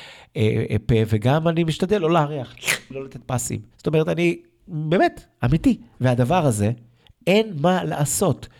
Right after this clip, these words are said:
שבן אדם עושה עבודה פנימית, אמיתי. אין סתם לקחת עכשיו איזה ספר ולקרוא ולהיות מוארים. כל הדברים האלה, ברוך השם, תודה לאל, גם עם תפילות, וגם עם שיעורים, וגם עם, אה, אה,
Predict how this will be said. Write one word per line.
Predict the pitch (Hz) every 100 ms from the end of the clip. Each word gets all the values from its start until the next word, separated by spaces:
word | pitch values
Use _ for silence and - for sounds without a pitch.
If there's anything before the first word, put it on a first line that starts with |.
| -
שבן | 135 123
אדם | 131 175
עושה | 160 131 151
עבודה | 135 139
פנימית, | 143 127 107 104 - - - 123
אמיתי. | 139 - 208 - - - - -
אין | 190 226
סתם | - 185 143
לקחת | 131 147 127 131
עכשיו | 120 139 120
איזה | 117
ספר | 117 156 147 127
ולקרוא | 120 117 123 113
ולהיות | 117 110
מוארים. | 113 110 101 101 95 - - - - _
כל | 185 214
הדברים | 170 135 139
האלה, | 135 104 107
ברוך | 104 117 143 131
השם, | 165 117
תודה | 107 104 139 156
לאל, | 120 101 95 - - - _
גם | 117 143 185
עם | 170
תפילות, | - 156 139 110 101 -
וגם | 101 117 135
עם | 147
שיעורים, | - 147 139 120 107 98
וגם | 101 104 127
עם, | 160 147
אה, | 147 - - - -
אה, | 117 127